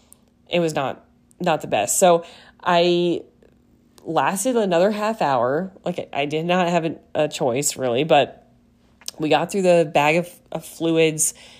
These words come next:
It was starting to get really, really painful. They had upped my dose of Pitocin, like, upped and upped and upped it. And so things were getting really painful, but we eventually got to the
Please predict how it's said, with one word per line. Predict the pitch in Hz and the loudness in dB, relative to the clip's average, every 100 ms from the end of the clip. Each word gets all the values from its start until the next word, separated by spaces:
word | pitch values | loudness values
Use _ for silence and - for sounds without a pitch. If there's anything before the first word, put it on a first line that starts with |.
| - _ _ _ _ _ _ _ - | -20 _ _ _ _ _ _ _ -8
It | |
was | 143 135 | -6 -4
starting | 160 151 | -4 -4
to | 143 | -4
get | 131 | -4
really, | 139 127 139 | -6 -2 0
really | 170 180 180 | 2 2 2
painful. | 170 160 151 156 151 | -2 -6 -2 0 2
They | 151 | 0
had | 156 147 - - - - | 0 -4 -6 -20 -12 0
upped | 170 175 185 | 0 0 -2
my | 175 | 0
dose | 160 156 156 | 2 0 -2
of | 160 | -8
Pitocin, | 156 156 156 160 156 151 | -8 -4 -4 -2 -4 -4
like, | 139 139 | -6 -6
upped | 151 156 - | -4 -4 -4
and | 147 127 | -8 -6
upped | 139 147 | -6 -6
and | 147 | -6
upped | 135 - | -6 -4
it. | 185 185 - - - - _ - | -2 -4 -8 -20 -20 -20 _ -4
And | 175 170 160 156 160 156 - - | 0 2 2 0 -2 -4 -8 -6
so | - 165 | 0 0
things | 180 233 | 2 2
were | 277 | 4
getting | 277 269 | 2 4
really | 254 240 | 4 4
painful, | 233 208 202 202 196 175 | 2 -2 -2 0 0 2
but | 175 156 - | 4 4 2
we | 160 170 | -2 0
eventually | 160 156 180 202 214 190 | 0 0 -4 -2 -2 -2
got | 165 156 160 - | -2 -2 -4 -6
to | - 170 160 160 160 160 - - _ _ _ _ - | -8 -4 -2 0 0 -2 -6 -20 _ _ _ _ -20
the | 170 170 160 151 147 151 | -8 -6 -4 -4 -2 -4